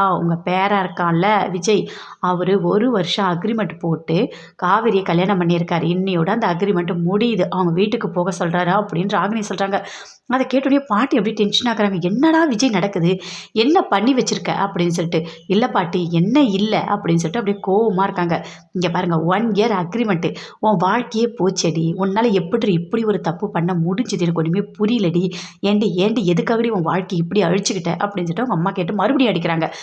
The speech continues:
"அடிக்காதீங்க, அடிக்காதீங்கன்னு" குமரனும் அப்படியே தடுக்கிறாரு. "சொல்லு காவேரி, சொல்லு, என்னதான் பிரச்சனை, எதுக்காக நீ இப்படி பண்ண?" அப்படின்னு சொல்லிட்டு குமரனும் கேக்குறாரு. "சொல்லுடி, வாயில என்ன வச்சிட்டு இருக்க? எவ்வளோ நேரம் அம்மா கேக்குறாங்க?" அப்படின்னு சொல்லிட்டு அங்கிருந்து வராங்க. கங்காவும் போட்டு அடிக்கிறாங்க. "அடிக்காதீங்க, எதுவா இருந்தாலும் அடிக்காதீங்க," அப்படின்னு சொல்லிட்டு விஜயும் தடுக்கிறாரு. "இங்க பாருங்க, உங்ககிட்ட நான் பேசவே இல்லை,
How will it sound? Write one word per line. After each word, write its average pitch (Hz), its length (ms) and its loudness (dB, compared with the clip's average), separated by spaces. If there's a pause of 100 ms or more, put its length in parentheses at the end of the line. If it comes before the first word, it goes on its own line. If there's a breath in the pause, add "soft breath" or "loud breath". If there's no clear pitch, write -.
(340 loud breath)
"அடிக்காதீங்க, 180 440 0
அடிக்காதீங்கன்னு" 196 520 0
குமரனும் 202 400 2
அப்படியே 175 220 0
தடுக்கிறாரு. 165 500 0
"சொல்லு 175 260 -2
காவேரி, 165 260 -2
சொல்லு, 170 320 -2 (280 loud breath)
என்னதான் 190 440 -2
பிரச்சனை, 170 400 -2
எதுக்காக 180 400 -2
நீ 190 100 0
இப்படி 170 260 -2
பண்ண?" 160 400 -2
அப்படின்னு 175 360 -2
சொல்லிட்டு 220 220 -6
குமரனும் 185 460 0
கேக்குறாரு. 170 340 -2 (340 loud breath)
"சொல்லுடி, 233 480 2
வாயில 185 320 2
என்ன 202 140 2
வச்சிட்டு 220 300 -2
இருக்க? 165 240 -4
எவ்வளோ 170 380 0
நேரம் 220 200 2
அம்மா 208 200 0
கேக்குறாங்க?" 190 400 -2
அப்படின்னு 185 340 0
சொல்லிட்டு - 40 -4 (160)
அங்கிருந்து 170 300 0
வராங்க. 180 300 0
கங்காவும் 196 460 0
போட்டு 202 200 0
அடிக்கிறாங்க. 165 400 0 (580 loud breath)
"அடிக்காதீங்க, 175 460 0
எதுவா 185 160 0
இருந்தாலும் 185 240 0
அடிக்காதீங்க," 175 380 0
அப்படின்னு 170 180 -4
சொல்லிட்டு 208 240 -4
விஜயும் 202 260 0
தடுக்கிறாரு. 175 360 -2
"இங்க 165 140 0
பாருங்க, 180 180 0
உங்ககிட்ட 180 300 0
நான் 214 160 0
பேசவே 214 420 2
இல்லை, 165 220 2